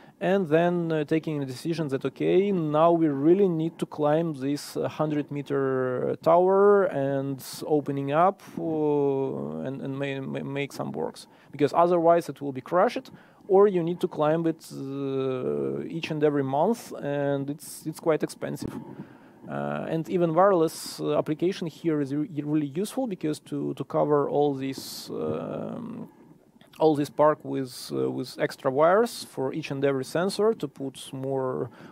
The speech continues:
more cables, uh, more routers, uh, all these things.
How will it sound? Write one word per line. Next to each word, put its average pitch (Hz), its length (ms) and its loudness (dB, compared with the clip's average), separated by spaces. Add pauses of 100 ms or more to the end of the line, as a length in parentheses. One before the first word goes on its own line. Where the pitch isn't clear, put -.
more 147 220 4
cables, 202 840 4
uh, 165 260 6
more 143 240 2
routers, 190 800 4
uh, 156 200 -2
all 175 200 4
these 165 160 -2
things. - 880 -8